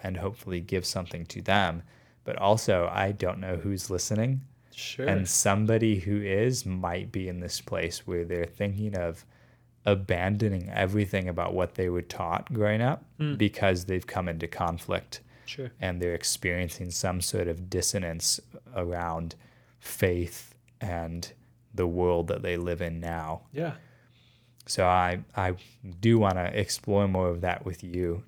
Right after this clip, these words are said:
Speaker 2: Mm-hmm.
Speaker 1: Um, I think you have a lot of valuable things to say, and I would love to continue
Speaker 2: Yeah.
Speaker 1: talking around this.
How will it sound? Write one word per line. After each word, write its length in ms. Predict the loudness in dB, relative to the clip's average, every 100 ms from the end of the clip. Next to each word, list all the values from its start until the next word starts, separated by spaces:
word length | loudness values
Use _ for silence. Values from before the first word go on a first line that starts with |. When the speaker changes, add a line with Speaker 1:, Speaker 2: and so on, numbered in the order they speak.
| _
Speaker 2:
Mm-hmm. 40 | -6 -2 -2
Speaker 1:
Um, 180 | -4 -6 -8
I 120 | -8
think 420 | -6 -10 -10 -18 -12
you 160 | -4 -2
have 140 | -2
a 60 | -2
lot 260 | 0 0
of 260 | -2 -6 -14 _ _ _ _ _
valuable 500 | 0 4 6 6 2
things 380 | 0 0 0 -2
to 140 | 0 0
say, 380 | 6 8 8 4 -2
and 140 | 0
I 140 | 2 2
would 140 | 2
love 200 | 0 -2
to 80 | -2
continue 600 | -8 -10 -8 -6 -6 -8 -12 _ _
Speaker 2:
Yeah. 260 | -4 -4 -6 -4
Speaker 1:
talking 340 | 2 2 2 0
around 280 | 0 -2 -4
this. 320 | -6 -6